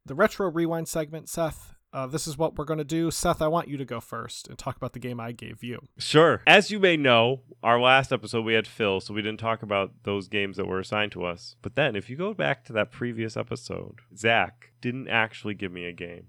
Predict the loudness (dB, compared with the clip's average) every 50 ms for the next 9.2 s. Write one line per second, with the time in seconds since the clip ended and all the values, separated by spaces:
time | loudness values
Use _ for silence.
0 | _ _ _ -8 -6 -2 2 2 2 2 2 2 2 2 2 2 -2 -2 -2 -4
1 | -8 -14 -12 -10 -6 -6 -4 -2 -2 -4 -2 -4 -6 -2 0 2 2 2 2 2
2 | 0 0 -2 -2 -4 -8 -6 -2 -4 -4 -2 -2 -6 -4 -4 -4 -8 -8 -8 -10
3 | -10 -10 -10 -12 -12 -8 -6 -6 -4 -4 -4 -2 0 0 0 0 -2 -6 -6 -6
4 | -8 -8 -10 -6 -4 -2 0 0 -2 -2 0 2 2 2 0 -2 -8 -8 -8 -8
5 | -12 _ _ _ _ _ -4 0 0 0 0 -2 -6 -6 -2 2 4 4 4 4
6 | 2 -2 -10 -18 -20 -20 -20 _ _ _ -8 -6 -6 -6 -6 -8 -6 -4 -4 -4
7 | -6 -8 -12 -14 -14 -14 -12 -8 -6 -4 -2 0 0 0 -2 -2 -4 -6 -6 -8
8 | _ _ _ _ -16 -14 -14 -14 -14 -8 -6 -6 -6 -6 -8 -12 -8 -4 -2 0
9 | 0 0 -2 -4